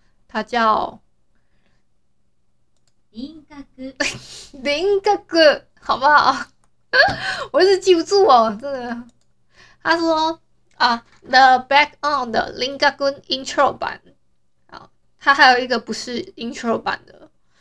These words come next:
Speaker 1: 所以明-，明天你们会听到，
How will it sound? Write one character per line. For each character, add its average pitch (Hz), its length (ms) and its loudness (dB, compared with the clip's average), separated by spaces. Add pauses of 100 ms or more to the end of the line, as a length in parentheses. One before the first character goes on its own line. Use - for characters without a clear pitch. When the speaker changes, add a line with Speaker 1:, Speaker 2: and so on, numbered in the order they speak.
(220)
Speaker 1:
所 240 200 -10
以 240 240 -4
明-， 226 280 -10
明 240 200 -10
天 269 320 -6
你 254 40 -10
们 208 160 -10
会 269 280 0
听 311 420 0
到， - 480 4